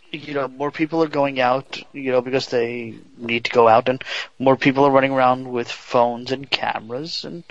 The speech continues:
you know, people are becoming more aware that there are other things out there. You know,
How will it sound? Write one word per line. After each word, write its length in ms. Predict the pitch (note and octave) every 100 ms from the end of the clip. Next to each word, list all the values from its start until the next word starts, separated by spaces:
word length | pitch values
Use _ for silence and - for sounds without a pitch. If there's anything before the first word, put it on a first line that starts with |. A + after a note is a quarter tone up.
| - - - _
you 80 | -
know, 140 | C#3+ D3
people 560 | - D#3+ E3+ F3 D#3+ - - -
are 160 | D3 C#3+
becoming 480 | C#3+ D#3 D#3 D#3 D#3
more 220 | D3+ D3
aware 520 | D3+ C#3+ C3+ C#3 F3+
that 220 | C#3 B2+
there 320 | - B2 A#2+ A#2+
are 100 | A#2+
other 160 | C3
things 320 | B2+ C3 C#3
out 200 | B2+ D3+
there. 260 | - - - - - - -
You 140 | D3+
know, 260 | C3+ A#2+ C3